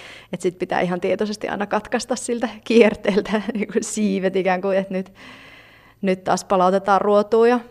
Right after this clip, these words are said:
sit kyllä tosi helposti, että yleensähän kaksi viikkoa on sellainen, että jos on oikein sokerikoukussa, että ottaa kahden viikon semmoisen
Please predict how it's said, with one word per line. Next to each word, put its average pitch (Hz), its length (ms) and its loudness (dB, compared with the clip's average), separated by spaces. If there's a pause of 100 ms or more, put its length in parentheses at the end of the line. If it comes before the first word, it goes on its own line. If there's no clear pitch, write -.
(140)
sit 208 200 2
kyllä 233 180 -2
tosi 226 240 4
helposti, 196 360 0
että 185 120 -4
yleensähän 208 320 0
kaksi 208 340 0
viikkoa 165 340 -2
on 165 100 -2
sellainen, 165 380 -4
että 170 140 -8
jos - 140 -8
on 160 60 -4
oikein 180 220 -4
sokerikoukussa, 185 800 -6
että - 160 -14 (260)
ottaa 190 280 -2
kahden 190 380 -2
viikon 196 240 -6
semmoisen 226 400 -8